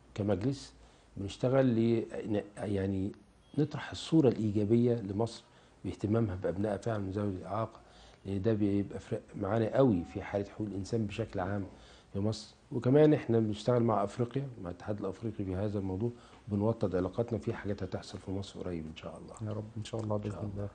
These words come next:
Speaker 2: آه، أخيرًا دكتور، في، آه، اليوم العالمي لذوي الإعاقة، آه، ماذا تحب أن تقول؟
Speaker 1: في السنة دي ألفين وتمنتاشر كان، آه،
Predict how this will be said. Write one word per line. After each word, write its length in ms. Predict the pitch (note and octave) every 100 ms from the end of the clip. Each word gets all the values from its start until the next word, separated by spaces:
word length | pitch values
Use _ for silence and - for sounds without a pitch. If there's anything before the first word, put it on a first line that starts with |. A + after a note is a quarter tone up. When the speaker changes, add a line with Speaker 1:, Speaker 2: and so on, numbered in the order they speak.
| - - -
Speaker 2:
آه، 320 | - A2 A2 -
أخيرًا 280 | - C3+
دكتور، 400 | B2+ A#2+ B2 B2
في، 540 | A#2 - A#2+ B2 A#2 A#2
آه، 480 | - G2+ G#2 G#2 G2+ F#2 -
اليوم 400 | G2+ A#2 B2+ A#2+
العالمي 640 | G#2 G2+ A2 B2 B2 B2
لذوي 960 | A2 G#2+ A2+ A#2 A2+ G#2 G#2+ A2+ G2+
الإعاقة، 540 | F#2+ G2 G2 G2+ F#2+ F2 - - - - -
آه، 340 | - F2+ F#2 - - - -
ماذا 320 | G2+ A2 G#2+
تحب 360 | G#2 - A2+ G2+
أن 120 | G2+
تقول؟ 300 | - - F#2+ - - - - - - - _ _ - - - - - _ _ - - _ _ _ _ - -
Speaker 1:
في 460 | - A2+ A#2 A#2+ A#2 A#2+
السنة 420 | - - A#2 C#3+
دي 240 | C#3 C3+ G2+
ألفين 220 | G2+ B2
وتمنتاشر 840 | A#2 G2+ F#2+ F#2 A#2+ A#2+ - G#2+ - _ _ _ _ _ -
كان، 440 | A2+ A#2+ A#2+ A2 - -
آه، 400 | F#2 F#2 F2+ F#2